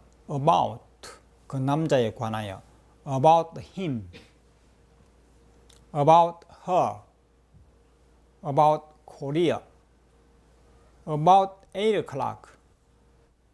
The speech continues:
about eight o'clock, about two hundred books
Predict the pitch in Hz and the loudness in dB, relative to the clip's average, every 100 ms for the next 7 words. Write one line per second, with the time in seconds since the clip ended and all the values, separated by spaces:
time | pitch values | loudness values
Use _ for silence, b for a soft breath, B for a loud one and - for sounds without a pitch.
0 | _ _ 147 135 151 151 - 170 135 - | _ _ -4 2 4 2 -6 -6 -6 -8
1 | 120 117 - - _ _ _ _ _ _ | -14 -16 -18 -20 _ _ _ _ _ _
2 | _ _ _ _ 143 147 180 190 - _ | _ _ _ _ -4 4 4 4 -4 _
3 | - _ _ - 233 - - 247 240 196 | -20 _ _ -6 -4 -4 -4 -2 0 0
4 | 139 110 110 120 - - - | 0 -2 -4 -6 -6 -16 -20